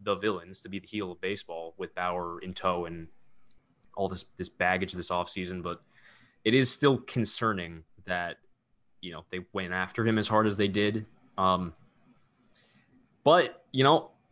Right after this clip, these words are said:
that's kind of it with Trevor Bauer. They dodged a bullet in not signing him in terms of the person he was. Maybe he makes them better, but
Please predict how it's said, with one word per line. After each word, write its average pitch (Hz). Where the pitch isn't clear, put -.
that's 139
kind 185
of 160
it 196
with 110
Trevor 104
Bauer. 98
They 123
dodged 139
a 113
bullet 131
in 117
not 110
signing 113
him 101
in 107
terms 107
of 98
the 95
person 117
he 98
was. 95
Maybe 107
he 113
makes 98
them 90
better, 90
but 107